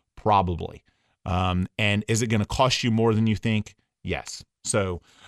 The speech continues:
uh, so again, you're listening to the Duncan Duo Real Estate Show here on W F L A News. When we aren't on air, make sure to follow us. Uh, we are at the Duncan Duo,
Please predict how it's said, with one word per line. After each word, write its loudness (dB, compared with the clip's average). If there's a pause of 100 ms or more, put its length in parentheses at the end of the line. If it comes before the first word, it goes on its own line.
(100)
uh, 2
so 2
again, 0
you're -2
listening -4
to 0
the -4
Duncan -2
Duo 2
Real 2
Estate -2
Show 2
here 0
on 0
W -2
F -4
L -2
A -2
News. -4
When -4
we -4
aren't -4
on -4
air, -4 (300)
make -2
sure -2
to -2
follow -2
us. -6 (340)
Uh, -2
we -2
are -4
at 0
the -2
Duncan -2
Duo, -4